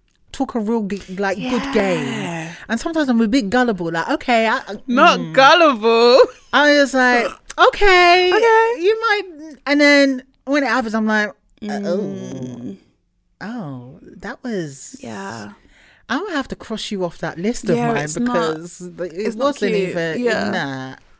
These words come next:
Speaker 1: You know what I mean? I think with girls, I can tell
Speaker 2: Yeah.
Speaker 1: a little bit, and you know, when we were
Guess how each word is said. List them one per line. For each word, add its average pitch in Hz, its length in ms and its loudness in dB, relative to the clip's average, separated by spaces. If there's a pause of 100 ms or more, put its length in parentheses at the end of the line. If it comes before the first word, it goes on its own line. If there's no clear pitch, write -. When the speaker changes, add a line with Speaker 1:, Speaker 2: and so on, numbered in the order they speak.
Speaker 1:
You 170 140 -10
know 156 60 -10
what 143 60 -10
I - 40 -12
mean? 160 340 -10 (340)
I 202 80 -2
think 269 280 -2
with 240 160 -4 (240)
girls, 185 840 -2 (1300)
I 233 120 4
can 214 400 4
tell 220 520 2
Speaker 2:
Yeah. 185 400 -6
Speaker 1:
a 202 60 2
little 185 220 2
bit, 208 400 -2 (380)
and 185 600 -4 (440)
you 214 100 0
know, 208 140 0
when 233 260 2
we 254 100 2
were 226 180 0